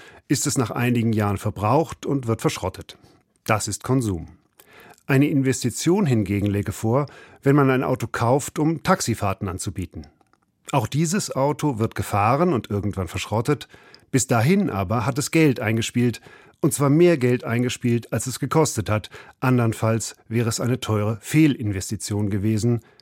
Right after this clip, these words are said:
ein Fehlschlag. Der Konsum macht also ärmer,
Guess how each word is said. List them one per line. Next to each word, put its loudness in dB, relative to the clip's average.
ein 2
Fehlschlag. -6
Der 4
Konsum 4
macht 0
also 2
ärmer, 2